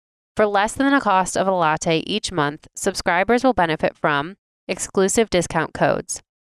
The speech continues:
We want you to continue to benefit from our unfiltered opinion about products and services on the market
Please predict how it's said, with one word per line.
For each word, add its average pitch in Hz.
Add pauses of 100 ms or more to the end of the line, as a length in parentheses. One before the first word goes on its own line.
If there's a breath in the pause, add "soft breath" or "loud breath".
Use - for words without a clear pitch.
(260)
We 208
want 226
you 277
to -
continue 202
to 214
benefit 165
from 170
our 151
unfiltered 185
opinion 160
about 156
products 175
and 185
services 160
on 165
the 202
market 147